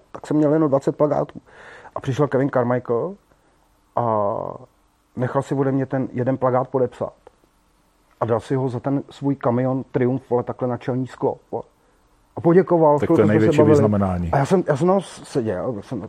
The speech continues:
Speaker 1: jako koukal. A ty to nedochází prostě.
Speaker 2: Jasně.
Speaker 1: A paradox v té době už, vole, prostě tam byli kluci, český kaskadéři a ty, vole, ty to nemohli zkousnout. Já jsem říkal: "Kurva, teď to je prostě sranda, ne?" A, vole,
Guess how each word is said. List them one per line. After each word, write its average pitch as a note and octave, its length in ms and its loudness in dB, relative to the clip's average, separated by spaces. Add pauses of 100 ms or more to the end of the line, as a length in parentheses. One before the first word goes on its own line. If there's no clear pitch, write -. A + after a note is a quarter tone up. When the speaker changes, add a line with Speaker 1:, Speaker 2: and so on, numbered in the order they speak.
(100)
Speaker 1:
jako - 200 -10
koukal. - 380 -6
A - 40 -8 (320)
ty A#3+ 140 -4
to A#3 140 6
nedochází G3+ 560 8
prostě. D3 320 0
Speaker 2:
Jasně. A2+ 240 -4 (420)
Speaker 1:
A - 40 -12
paradox F#3+ 380 4
v - 80 -20
té F#3+ 100 -2
době D#3+ 280 4
už, - 220 -6
vole, D#3 200 2
prostě - 280 -6
tam D3 140 0
byli D3+ 160 0 (420)
kluci, C#3+ 340 0
český C#3+ 320 -6
kaskadéři B2+ 600 0
a B2 80 0
ty, - 180 -8
vole, B2+ 180 -2
ty C#3+ 100 -16
to B2+ 120 -4
nemohli C3 280 2
zkousnout. - 420 -4
Já - 60 -12
jsem - 140 -12
říkal: C#3 220 -6
"Kurva, D3 260 -10
teď C#3+ 180 -14
to D3+ 80 -10
je C#3+ 60 -6
prostě - 340 -10
sranda, D3+ 440 -6
ne?" B2+ 260 -10
A, - 220 -10
vole, - 160 -8